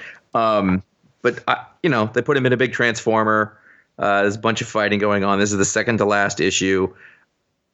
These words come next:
You know, I, I, I think it is a lot of what we liked about Donny Cates for a while.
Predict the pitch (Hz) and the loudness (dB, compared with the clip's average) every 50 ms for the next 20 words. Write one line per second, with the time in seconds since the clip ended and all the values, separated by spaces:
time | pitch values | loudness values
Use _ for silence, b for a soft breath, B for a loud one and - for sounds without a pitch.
0 | _ _ _ - 139 127 117 110 107 104 104 - - - - - - 131 - - | _ _ _ -4 -2 0 0 0 -2 -2 -4 -8 -8 -8 -6 -4 -2 -4 -4 -4
1 | - - 139 131 127 - - - 165 156 151 139 - - _ - 135 135 131 131 | -4 -4 -4 -4 -4 -6 -8 -4 -2 -2 -2 -2 -6 -10 _ -4 -2 -2 0 0
2 | 131 110 123 120 120 113 117 117 117 120 117 113 - - 92 107 107 104 98 95 | -2 -2 -2 -2 0 0 0 0 0 0 0 -2 -4 -2 -2 0 0 0 -2 -4
3 | 95 95 _ - 104 101 104 104 92 - - 101 101 95 90 95 117 151 - 107 | -6 -10 _ -8 -4 0 0 2 0 0 2 2 2 2 0 -2 -6 -6 -2 -2
4 | 101 98 92 98 - 95 90 90 90 - 80 90 87 82 82 82 - 90 85 80 | 0 0 0 0 0 0 2 2 0 0 0 0 0 0 -2 -2 0 -2 -2 -2
5 | - - - - 87 85 85 69 67 65 71 - - - | -4 -2 -2 0 0 0 0 0 0 0 0 0 -2 -4